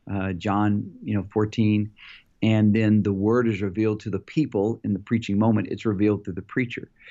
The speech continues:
So, well, I want, I, I think the preaching act, borrowing from God's communication of himself,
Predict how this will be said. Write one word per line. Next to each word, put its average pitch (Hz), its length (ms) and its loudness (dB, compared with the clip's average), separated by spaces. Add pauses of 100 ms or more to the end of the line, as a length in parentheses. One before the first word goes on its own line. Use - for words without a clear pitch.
(120)
So, 110 580 0 (240)
well, - 240 -6
I 120 120 2
want, 127 280 4 (180)
I, 120 60 -4 (180)
I 107 60 -6
think 135 280 -2
the 98 80 -2
preaching - 640 -4
act, 101 460 -2 (160)
borrowing 110 720 0
from 95 260 -4
God's 104 360 -2
communication 98 680 -2
of 92 80 -4
himself, 92 600 -2